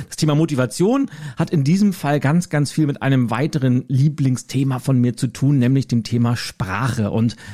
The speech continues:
als Autor würde ich mich schon ein wenig als Sprachfetischist bezeichnen. Und in der Tat gibt es eine direkte Korrelation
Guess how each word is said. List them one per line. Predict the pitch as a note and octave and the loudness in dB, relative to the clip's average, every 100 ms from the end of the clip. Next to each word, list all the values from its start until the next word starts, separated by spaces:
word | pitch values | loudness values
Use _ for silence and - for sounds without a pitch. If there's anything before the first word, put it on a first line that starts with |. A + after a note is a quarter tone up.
| - G2+ | -16 -12
als | - B2 - | -6 -6 -4
Autor | - C#3+ D#3 C#3 C#3+ C#3+ - - - - | -2 0 0 0 0 -2 -4 -16 -20 -8
würde | - A#2 C3 D3+ | -2 2 2 0
ich | - | -2
mich | B2+ A2+ | -2 -2
schon | - C#3 | 0 0
ein | A#2+ A#2 | 0 0
wenig | B2 B2+ - | 0 0 -2
als | A2 G#2+ | -4 -4
Sprachfetischist | - - G2 G#2 B2 - - A#2+ G#2+ G#2 - C3+ C3+ - - _ _ | -8 -8 -6 -2 -4 -6 -4 -2 0 -4 -2 -2 -2 -10 -20 _ _
bezeichnen. | C3 - G#2+ G2 C#3 - A#2+ C3+ C3+ - _ _ _ _ - | -4 -4 -4 -2 -2 0 0 2 0 -6 _ _ _ _ -2
Und | F3 A#3 | 0 2
in | - | 0
der | D3 G#2+ | 0 -2
Tat | - B2 E3+ - C3 A2+ | -4 -2 -4 -8 -8 -6
gibt | - E3+ | -4 -4
es | D3+ | -2
eine | C3+ C#3 | 0 0
direkte | A#2+ E3 B3+ A#3+ G3 | 0 0 0 0 -4
Korrelation | - F3 F#3 D#3+ - - C#3 F3+ G3+ | -4 0 0 0 -4 0 2 4 2